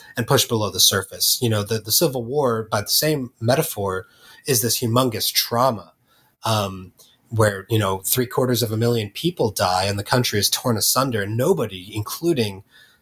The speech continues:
you know, white Southerners, really wants to go through that again. Um, they're, they're going to need to find some way to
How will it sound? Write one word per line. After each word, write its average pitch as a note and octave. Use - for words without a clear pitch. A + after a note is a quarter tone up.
you C3
know, A2+
white A#2
Southerners, G#2
really C3+
wants A2+
to A2+
go G2
through C#3
that A2
again. F2+
Um, G2+
they're, A#2+
they're A#2
going C3
to A#2
need A2+
to A2
find G#2+
some A#2
way G#2
to F#2+